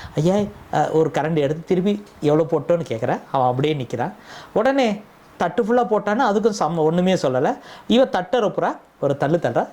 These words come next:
சிரிச்சிட்டு போயிரு. சரியா? இப்போ கண்ணு அந்த ஆளையே பார்த்துட்டு, "இப்போ என்ன சாப்பிட போறாருன்னு." இங்க அடுத்த சாதம் போறதில் நம்பி, எ-, ம-,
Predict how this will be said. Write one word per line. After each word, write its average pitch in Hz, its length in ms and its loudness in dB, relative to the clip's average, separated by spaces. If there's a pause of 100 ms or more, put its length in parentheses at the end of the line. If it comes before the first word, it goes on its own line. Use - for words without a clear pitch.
(120)
சிரிச்சிட்டு 202 360 0
போயிரு. 101 180 -4 (2000)
சரியா? 226 400 0 (420)
இப்போ 214 200 0
கண்ணு 233 400 2
அந்த 175 280 2
ஆளையே 196 140 2
பார்த்துட்டு, 151 280 -2
"இப்போ 214 480 0
என்ன 247 180 4
சாப்பிட 160 400 0
போறாருன்னு." 135 280 -2
இங்க 175 220 2
அடுத்த 180 260 0
சாதம் 202 320 0
போறதில் 175 280 0
நம்பி, 160 260 0
எ-, 147 460 4
ம-, 139 420 -2